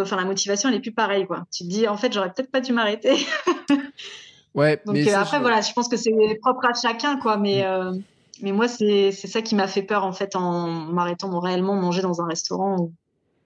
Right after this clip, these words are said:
Speaker 2: Mais, mais ça, je le comprends parce que quand j'ai fait mon vingt-quatre heures en courant, bah, en Bretagne, justement, euh,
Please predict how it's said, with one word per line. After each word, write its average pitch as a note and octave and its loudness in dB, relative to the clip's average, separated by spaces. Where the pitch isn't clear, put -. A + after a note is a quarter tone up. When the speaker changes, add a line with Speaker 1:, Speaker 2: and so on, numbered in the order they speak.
Speaker 2:
Mais, B2+ -2
mais D3 0
ça, G#3 0
je G3 -2
le B3 -2
comprends F#3 -2
parce F#3 -2
que D3+ -4
quand D3 -2
j'ai D3+ -2
fait D#3 0
mon C#3 2
vingt-quatre B2 -4
heures A#2 -2
en A2+ -4
courant, D3+ -6
bah, G#2+ 0
en A2+ 2
Bretagne, A#2 0
justement, B2+ -2
euh, A2 2